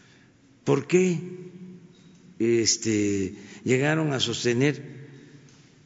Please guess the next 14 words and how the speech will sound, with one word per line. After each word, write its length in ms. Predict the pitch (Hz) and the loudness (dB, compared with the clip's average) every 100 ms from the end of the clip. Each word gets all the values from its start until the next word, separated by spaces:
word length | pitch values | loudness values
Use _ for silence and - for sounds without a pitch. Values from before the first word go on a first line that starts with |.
| _ _ _ _ _ _ _ - | _ _ _ _ _ _ _ -2
que 140 | 131 | 0
lo 80 | 123 | 2
importante 760 | 127 123 127 156 160 156 147 - | 0 0 2 2 2 2 0 4
era 540 | 143 147 151 147 - - | 4 4 0 -6 -10 -6
apoyar 380 | 117 117 131 147 | -4 0 2 0
a 60 | |
los 160 | 127 107 | -2 -2
de 100 | 113 | 0
arriba? 440 | 107 135 110 90 - - - - - - - - - - - - - | 2 0 0 -6 -10 -18 -18 -20 -20 -20 -18 -18 -18 -20 -20 -20 -2
Porque 260 | 135 131 131 | -2 0 0
si 300 | - 123 113 | 0 0 2
llovía 360 | 127 135 160 | 2 4 4
fuerte 520 | - 151 156 151 156 123 | 4 2 2 2 2 2
arriba, 480 | 117 160 165 196 | 2 2 2 -2